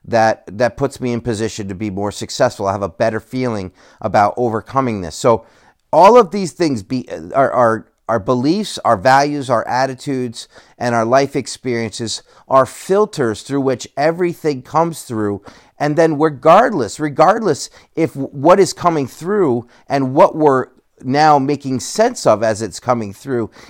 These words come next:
is true in the essence of being completely and utterly, absolutely true, in fact, right? It doesn't matter.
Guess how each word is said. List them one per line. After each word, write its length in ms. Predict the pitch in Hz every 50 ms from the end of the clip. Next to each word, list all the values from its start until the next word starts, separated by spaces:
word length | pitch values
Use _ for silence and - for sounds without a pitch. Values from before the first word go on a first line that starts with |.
| _ -
is 240 | 170 175 156 - -
true 640 | - - - - - 208 233 240 247 247 240 240 233 - -
in 160 | 170 165 160
the 160 | 151 147 -
essence 400 | 143 175 180 - 202 185 175 -
of 160 | 170 147 127
being 240 | 139 147 139 135 127
completely 800 | - - 139 131 127 - - 175 175 180 - 151 180 180 170 -
and 140 | 143 135 -
utterly, 380 | - 135 147 147 143 143 131 -
absolutely 600 | 131 135 135 131 - 156 135 131 104 113 131 120
true, 540 | - - - 160 151 143 131 120 117 107 - _ _ _ _ _ -
in 180 | 139 139 131 123
fact, 720 | - - - - 170 160 139 117 101 - _ - - - _ _ _ _ _ -
right? 380 | - 113 120 139 160 175 - _ _ _ _ _ _ _ _ _ _ -
It 160 | - 147 123
doesn't 320 | - 175 170 - 175 135 120
matter. 540 | 143 156 160 165 160 127 90 - - -